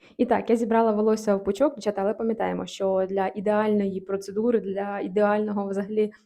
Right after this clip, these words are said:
ефекту ми використовуємо термошапку. Взагалі суть цієї процедури — це у використанні термошапки, але у мене з собою її, на жаль, немає. Тому я просто дала волосю тепло, нанесла волосся, маску на кожну волосинку, втерла, розтерла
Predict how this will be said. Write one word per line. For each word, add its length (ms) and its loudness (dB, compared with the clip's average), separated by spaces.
ефекту 380 -4
ми 120 0
використовуємо 680 -2
термошапку. 600 -4
Взагалі 380 -4
суть 520 2
цієї 280 2
процедури — 640 0
це 120 -2
у 100 -2
використанні 560 -2
термошапки, 640 -6
але 200 0
у 40 2
мене 220 -2
з 60 -14
собою 280 -2
її, 240 0
на 100 -2
жаль, 180 -4
немає. 600 -2
Тому 160 2
я 100 4
просто 340 0
дала 380 -2
волосю 720 -2
тепло, 540 -2
нанесла 460 -2
волосся, 600 -2
маску 720 -2
на 140 0
кожну 360 0
волосинку, 560 0
втерла, 460 -2
розтерла 580 -4